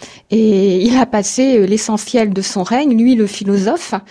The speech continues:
Et là, c'est aussi un des paradoxes de la vie de Marc Aurèle. C'est un philosophe qui va exercer le pouvoir et qui, au lieu d'étudier ses chers, euh, livres, va être contraint de combattre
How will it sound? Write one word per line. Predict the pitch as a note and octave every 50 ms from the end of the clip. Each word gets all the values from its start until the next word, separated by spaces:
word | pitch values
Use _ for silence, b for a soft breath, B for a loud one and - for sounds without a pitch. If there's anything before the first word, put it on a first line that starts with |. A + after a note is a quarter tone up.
| B B B
Et | E3+
là, | G3 G#3+
c'est | G#3+ - -
aussi | F3 F3+ - - C#4+ D#4
un | C#4 A#3
des | G3+ F3+ G#3
paradoxes | G3+ - F#3+ G#3 G#3 G3 G3+ A3 G#3+ - F#3
de | F#3 F3+
la | F3 F#3
vie | F#3+ G#3+ G#3+
de | G3 G3
Marc | F#3+ F#3 - - -
Aurèle. | C#4+ - G4+ F4 A#3 F3 E3 B B B B B B B
C'est | B - - A3+ G#3 G#3 -
un | G3+ G3 F#3 F#3 F#3+ B B B B
philosophe | - - - C#4 B3 A#3+ A#3 G#3+ A3 A#3+ D4 F#4+ A4+ - - G#4+ A4 B B B B -
qui | - B3
va | G#3+ G3+ F#3+ G3+ E3 D3 - b b b b b b b _ _ -
exercer | D#4 B3+ A#3 B3+ A#3+ - - A#3+ G#3
le | G#3
pouvoir | G#3+ - A3 G#3+ A3 A3+ C4 D4 E4 G4 G4 B B B B -
et | A3+ G#3+
qui, | A3 - - A#3 A3+ F3+ - - - _ -
au | A3+
lieu | A3+ A3 G#3+ A#3 B3 A#3 G3 F#3+ - -
d'étudier | - E3 E3 A3+ G#3+ - - - A#3 G#3+ G3+ G#3+ A3+ A3+ A3+ G3+ E3
ses | E3+ - - D#3 D#3
chers, | E3 - - A3+ G#3 G3+ F#3+ F3 F3 D#3
euh, | D#3 F3 F3 B B B B B B B
livres, | - G#3+ D4 G4 F#4 E4 B3 A3 E3 E3 B B B B B
va | - F#3 G#3+ G#3 G3+ F3+
être | G3 - - - - G3 E3+ - - - _ -
contraint | - C4 B3 A#3 A#3+ - - - C#4+ D#4+ F#4+ G4+ B B B B B B
de | F3 F#3+ G3+ A#3 A#3 G#3+ F3+ - - _ - - -
combattre | - C#4 D4 C4 A3+ A3+ G#3+ - - - - -